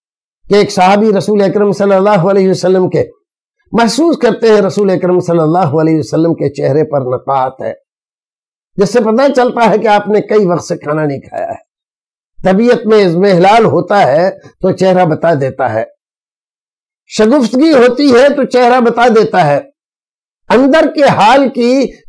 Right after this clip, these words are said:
तस्वीर कशी करता है हमारा चेहरा। सहाबी ने रसूल अकरम सल्लल्लाहु अलैहि वसल्लम का रूह अनवर देखा, महसूस किया, दिल में तकलीफ हुई, घर गए, बेगम से कहा,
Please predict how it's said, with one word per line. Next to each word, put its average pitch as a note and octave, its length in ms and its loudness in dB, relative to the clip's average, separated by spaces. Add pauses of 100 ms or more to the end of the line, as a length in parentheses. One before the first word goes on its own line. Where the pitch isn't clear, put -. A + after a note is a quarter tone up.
(120)
तस्वीर A#3 440 0
कशी G#3 300 -2
करता G3 340 -2
है D#3+ 180 2
हमारा D3 360 0
चेहरा। A#2 360 -4 (420)
सहाबी E3 360 0
ने E3 140 0
रसूल D#3+ 300 -2
अकरम D#3+ 340 -2 (440)
सल्लल्लाहु B3+ 600 2
अलैहि A3 240 2
वसल्लम G#3 380 0
का G3 120 -2
रूह F#3+ 220 2
अनवर F3+ 300 0
देखा, E3+ 360 2 (540)
महसूस E3 440 -2
किया, E3 300 0 (320)
दिल F3+ 160 2
में F3+ 180 2
तकलीफ F3 440 -2
हुई, E3+ 200 2 (800)
घर A#2 240 -2
गए, B2+ 220 -2 (1000)
बेगम D3+ 280 0
से D3+ 140 -6
कहा, D3+ 260 0